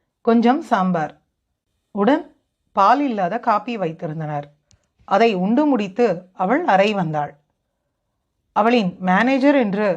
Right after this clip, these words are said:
அவளுடன் இருந்தவர் கருணாகரன் தான். அவர் இறந்து போக அந்த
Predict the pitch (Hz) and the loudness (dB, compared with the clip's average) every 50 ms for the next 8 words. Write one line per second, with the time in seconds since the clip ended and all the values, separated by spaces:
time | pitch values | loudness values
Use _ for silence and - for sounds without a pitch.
0 | - - - 185 180 208 226 240 226 269 269 247 196 196 214 220 208 190 165 185 | -4 -6 -6 -4 0 0 0 2 0 0 0 0 0 0 -2 0 0 2 2 2
1 | 269 330 330 - - - 196 190 190 220 262 285 277 240 202 175 160 151 156 151 | 0 -2 -6 -10 -8 -2 -2 0 0 2 2 2 2 2 2 2 0 -2 -4 -4
2 | 151 151 139 - - _ _ _ _ _ _ _ _ _ _ _ _ _ _ _ | -6 -6 -6 -8 -14 _ _ _ _ _ _ _ _ _ _ _ _ _ _ _
3 | _ - 202 202 226 226 196 180 185 208 240 269 302 302 - 254 190 165 156 175 | _ -2 0 2 2 2 2 0 0 0 0 0 0 0 -2 -2 -2 -2 0 0
4 | 185 220 277 - _ _ _ _ 185 190 196 | 0 0 -2 -6 _ _ _ _ -4 -2 2